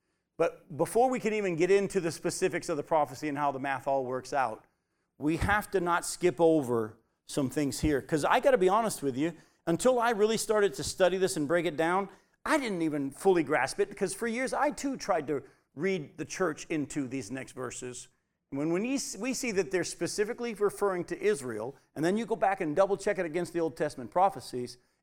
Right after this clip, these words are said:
you're gonna hopefully, like I did, have a light go off and you'll go, "Wow, that makes a ton of sense." All right?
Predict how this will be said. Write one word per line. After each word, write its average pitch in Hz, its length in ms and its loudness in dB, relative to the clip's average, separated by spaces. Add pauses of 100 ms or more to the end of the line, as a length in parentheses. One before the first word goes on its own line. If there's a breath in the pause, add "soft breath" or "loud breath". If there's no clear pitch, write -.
(220)
you're 156 160 2
gonna 160 180 2
hopefully, 175 320 2
like 143 220 2
I 190 120 2
did, 143 220 -2 (180 loud breath)
have 160 80 0
a 160 60 2
light 156 320 0
go 135 160 -2
off 135 200 2
and 139 80 -4
you'll 135 120 -6
go, 123 240 -4 (160)
"Wow, 147 340 2 (300)
that 180 240 0
makes 151 180 -6
a 139 60 -6
ton 135 180 -6
of 117 80 -6
sense." - 460 -6
All 131 120 4
right? 170 240 4